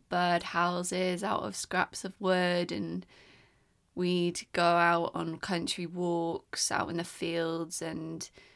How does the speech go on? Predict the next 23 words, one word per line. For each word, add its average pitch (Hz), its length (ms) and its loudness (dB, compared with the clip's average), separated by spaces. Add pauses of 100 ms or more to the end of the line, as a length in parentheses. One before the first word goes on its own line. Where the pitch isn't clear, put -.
(840)
yeah, 185 280 8
it 160 60 -2
was 170 220 -4
just 185 280 0
really 185 280 2
beautiful. 175 720 -6 (1120)
We 196 120 2
did 180 200 6
loads 175 340 4
of, 175 420 -2
like, - 260 -4 (180)
arts 180 640 2
and 185 160 0
crafts 180 840 -2
and 175 400 -2
painting 180 720 -2
with 180 100 -6
my 214 140 -4
mum, 175 720 -2 (920)
and 170 720 -4 (880)
yeah, 180 400 8
it 185 60 2
was, 185 460 2